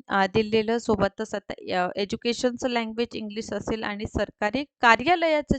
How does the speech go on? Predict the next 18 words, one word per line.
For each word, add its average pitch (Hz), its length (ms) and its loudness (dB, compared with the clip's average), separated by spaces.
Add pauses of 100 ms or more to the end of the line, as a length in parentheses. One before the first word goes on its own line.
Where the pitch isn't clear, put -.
जी 277 80 -6
भाषा 240 420 -6
आहे 214 180 -8
ते 226 200 -8
सुद्धा 226 380 -6 (380)
इंग्लिश 262 380 0
झालेली. 254 560 2
कधी? 226 360 2 (100)
तर 190 120 6
एटीन 269 640 2
थर्टी 240 420 0 (320)
सेवनच्या 311 600 4
पर्टिक्युलर 226 580 2 (100)
टाइम 190 180 4
पिरियडमध्ये. - 680 -8 (200)
ओके, 311 320 -6 (420)
नेक्स्ट 254 380 -2
आहे 247 340 0